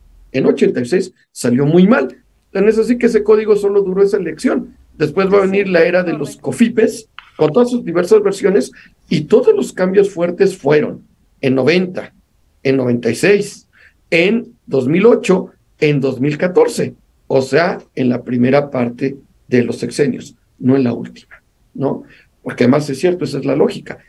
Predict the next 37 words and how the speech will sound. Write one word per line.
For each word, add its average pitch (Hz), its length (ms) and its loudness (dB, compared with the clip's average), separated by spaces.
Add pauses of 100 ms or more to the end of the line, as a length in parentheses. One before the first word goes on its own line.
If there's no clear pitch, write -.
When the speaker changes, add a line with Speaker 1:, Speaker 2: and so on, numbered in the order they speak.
(160)
Speaker 1:
intentar 120 380 -2
Speaker 2:
Así 160 80 -2
es. 165 60 -4
Speaker 1:
establecer 143 560 -2 (720)
reformas 165 880 0 (240)
electorales 180 720 0
a 143 180 -4
partir 123 460 -2
de - 100 0
la 120 120 -4
demanda 120 360 -6
de 107 100 -6
la 104 100 -12
oposición, - 480 -20 (360)
y 175 100 2
no 214 140 2
como 185 180 -2
ahora 151 160 0
se - 140 -10
quiere 120 220 -6
plantear. - 400 -16 (680)
Speaker 2:
Así 226 260 -20
es. 214 200 -20 (240)
Muchas 269 240 -12
gracias, 254 320 -12
doctor 226 320 -16
Luis. 233 340 -14 (220)
Eh, 214 260 -10
de 214 160 -12
verdad 220 360 -14
que 262 120 -10
es 247 140 -14
un 269 160 -10
tema 254 260 -10
que 254 120 -12
necesitamos, 226 1120 -12
eh, 226 340 -12